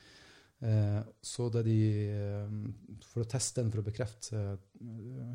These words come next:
hypotesen til Einstein, så ventet de på en solformørkelse. Så de stjernene som var i nærheten av, tilsynelatende på himmelen i nærheten av der sola var, når månen gikk over, så kunne de se at, for de vet jo hvordan de stjernene egentlig ser ut uten sola til stede, men når sola var til stede og månen kom foran,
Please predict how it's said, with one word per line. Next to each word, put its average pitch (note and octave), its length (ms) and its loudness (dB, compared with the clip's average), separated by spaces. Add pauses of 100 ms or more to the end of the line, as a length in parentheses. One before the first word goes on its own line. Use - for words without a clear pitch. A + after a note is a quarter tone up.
hypotesen A2 420 -4
til A2 140 -2
Einstein, A#2+ 400 -6
så A#2 240 -4
ventet A#2 240 -4
de A2 80 -6
på A2 80 0
en G#2+ 80 0
solformørkelse. B2+ 680 -4 (560)
Så - 140 -8
de A2+ 80 2
stjernene A#2 420 2
som G#2+ 120 -2
var G2+ 280 0
i A#2 60 -2
nærheten A2+ 640 2
av, G2 240 -2 (240)
tilsynelatende A2+ 340 -2
på A2 140 2
himmelen A2 320 4
i G#2 60 2
nærheten A2 320 -2
av G2+ 100 -4
der G#2+ 120 -2
sola A#2 360 -8
var, C3 200 -2 (220)
når G#2+ 80 0
månen A2 280 2
gikk G#2 120 -4
over, - 240 -4 (400)
så - 140 -20
kunne A#2 180 0
de A2 80 2
se A#2 140 -2
at, G#2 180 -2
for - 120 -2
de G#2+ 40 4
vet B2+ 180 2
jo C3+ 40 -4
hvordan A2 240 -2
de G2 80 0
stjernene G2+ 340 0
egentlig C3+ 240 0
ser G#2 220 0
ut - 220 -12
uten B2 200 -2
sola A2+ 220 -6
til A2 100 -6
stede, A#2 300 -6
men A2+ 120 4
når A2 80 4
sola D3+ 260 2
var A#2 100 0
til A2+ 100 -2
stede A2 300 4
og G#2 100 2
månen A2+ 320 6
kom A2+ 120 2
foran, B2 320 0